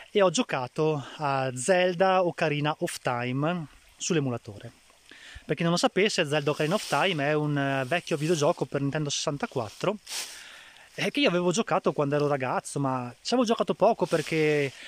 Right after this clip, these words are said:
non era mia la console, non avevo i soldi per comprarmela e in più non avevo molto tempo e dovevo studiare, e quindi poi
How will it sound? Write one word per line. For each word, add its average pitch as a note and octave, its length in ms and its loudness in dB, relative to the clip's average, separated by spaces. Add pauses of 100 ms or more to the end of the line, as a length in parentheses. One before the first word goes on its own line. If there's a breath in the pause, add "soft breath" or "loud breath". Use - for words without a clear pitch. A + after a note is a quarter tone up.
(200 loud breath)
non D3 180 -2
era E3+ 140 2
mia E3+ 160 2
la D#3+ 80 2
console, D#3 560 0
non E3 80 2
avevo C#3 220 0
i C#3 40 0
soldi D3 200 -2
per C#3 120 -4
comprarmela C#3+ 840 0
e C3 300 0
in D#3+ 160 -2
più D3 400 0
non B2+ 160 0
avevo C3 160 0
molto C3 280 -4
tempo B2 600 -4
e A#2 40 -8
dovevo A#2+ 300 -8
studiare, C#3+ 520 -4
e B2 60 -8
quindi A#2+ 220 -8
poi A#2+ 240 -8